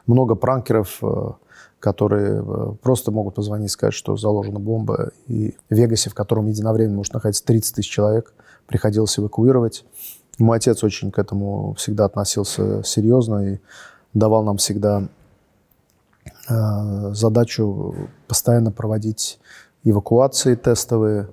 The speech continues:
проверять наличие давления воды, шланги, разворачивать их, заворачивать, сколько минут это займёт, а где находятся противогазы, где находятся огнетушители. То есть вот эта,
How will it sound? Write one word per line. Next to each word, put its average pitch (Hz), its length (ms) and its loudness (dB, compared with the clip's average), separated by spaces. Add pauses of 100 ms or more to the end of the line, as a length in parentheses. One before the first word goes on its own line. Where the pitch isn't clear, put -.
проверять 113 420 2
наличие 107 440 -2
давления 104 580 0
воды, 104 380 2
шланги, 110 560 0
разворачивать 104 1000 -2
их, 101 200 -4
заворачивать, 107 640 0
сколько 113 260 0
минут 113 300 2
это 107 160 -4
займёт, 104 500 -2
а 104 120 -2
где 107 180 0
находятся 110 400 0
противогазы, 110 640 0
где 107 100 -4
находятся 107 340 -4
огнетушители. 104 640 -4
То - 80 -6
есть - 120 -6
вот 113 100 -2
эта, 113 220 0